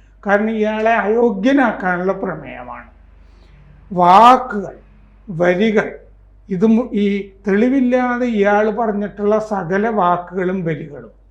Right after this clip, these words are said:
പാർലമെന്റിന്റെ നടപടികളിൽ നിന്ന് നീക്കുകയും വേണം എന്നും ആവശ്യപ്പെട്ടിട്ടുണ്ട്. ഇപ്പൊ ഈ പാർലമെന്റില് പണ്ടൊക്കെ വളരെ അപൂർവമായിട്ടാണ് ഈ ശാസനാ പ്രമേയം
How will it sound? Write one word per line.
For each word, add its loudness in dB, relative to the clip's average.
പാർലമെന്റിന്റെ -2
നടപടികളിൽ -2
നിന്ന് -4
നീക്കുകയും -4
വേണം -10
എന്നും -2
ആവശ്യപ്പെട്ടിട്ടുണ്ട്. -4
ഇപ്പൊ -14
ഈ -2
പാർലമെന്റില് 0
പണ്ടൊക്കെ -2
വളരെ -4
അപൂർവമായിട്ടാണ് -2
ഈ -4
ശാസനാ -6
പ്രമേയം -8